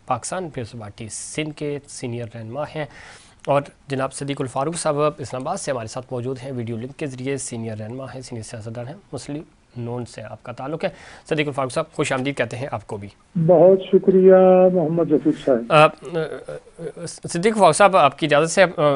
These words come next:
Speaker 1: डॉ-, मैं डॉक्टर यास्मीन राशिद साहिबा से, अ, गुफ्तगू का आगाज़ करते हैं। अ,
Speaker 2: बिल्कुल ठीक है।
Speaker 1: अ, अ, डॉक्टर साहिबा आप, अ, बताइएगा, एक तो, अ, अ, पाकिस्तान तहरीक इंसाफ डेफस से ज़ाहिर इंतखाबात का मुतालबा कर रही है और साथ ही साथ पंजाब और केपी की जब हम बात करते हैं असेंबलियाँ तहलील हुई,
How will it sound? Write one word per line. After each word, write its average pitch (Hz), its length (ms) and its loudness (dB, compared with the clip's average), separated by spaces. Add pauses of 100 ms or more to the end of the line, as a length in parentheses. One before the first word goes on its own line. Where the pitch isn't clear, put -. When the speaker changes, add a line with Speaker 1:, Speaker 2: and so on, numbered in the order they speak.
Speaker 1:
डॉ-, 139 320 4
मैं 139 480 0
डॉक्टर 139 260 -6
यास्मीन 139 520 -4
राशिद 139 280 -4
साहिबा 156 200 0
से, 160 280 -2 (180)
अ, 127 140 0
गुफ्तगू 123 320 -4
का 139 100 4
आगाज़ 135 220 4
करते 147 200 0
हैं। 185 80 -4 (380)
अ, 165 120 6
Speaker 2:
बिल्कुल 214 280 -2
ठीक - 260 -18 (120)
है। 190 60 2
Speaker 1:
अ, - 40 -10 (100)
अ, 185 60 -6
डॉक्टर 170 440 2
साहिबा 240 220 8
आप, 233 160 4
अ, 165 60 8
बताइएगा, 202 640 6
एक 185 180 4
तो, 208 180 8
अ, - 20 0
अ, 196 40 -6 (920)
पाकिस्तान 160 560 -2
तहरीक 143 260 -2
इंसाफ 151 300 -2
डेफस 143 340 -4
से 170 140 -6
ज़ाहिर 139 200 -2
इंतखाबात 131 500 -4
का 151 80 -4
मुतालबा 127 360 -4
कर 135 180 -2
रही 139 160 -6
है 143 260 2
और 131 160 -6
साथ 123 220 -4
ही 143 60 -10
साथ 143 200 -4
पंजाब 143 540 -4
और 170 60 -4
केपी 147 260 -8
की 165 120 -10
जब 151 180 -4
हम 139 120 -8
बात 123 180 -8
करते 139 200 -8
हैं 135 80 -4
असेंबलियाँ 127 320 -10
तहलील 139 280 -6
हुई, 156 240 -6